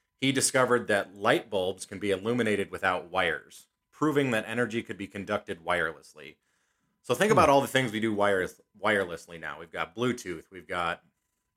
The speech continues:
Speaker 1: uh, you know, every-, everything, microwaves, all these things, you know what I mean? Like, all this stuff that moves wirelessly.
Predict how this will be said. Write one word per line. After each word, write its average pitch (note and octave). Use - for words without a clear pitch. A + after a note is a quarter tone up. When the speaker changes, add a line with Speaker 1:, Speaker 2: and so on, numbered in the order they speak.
Speaker 1:
uh, F2
you A#2
know, F2+
every-, C3+
everything, G2+
microwaves, G2
all D#3+
these A#2+
things, G#2
you A2
know A#2
what A2
I G2+
mean? F#2+
Like, E2
all C3
this C#3+
stuff -
that G#2+
moves G#2+
wirelessly. E2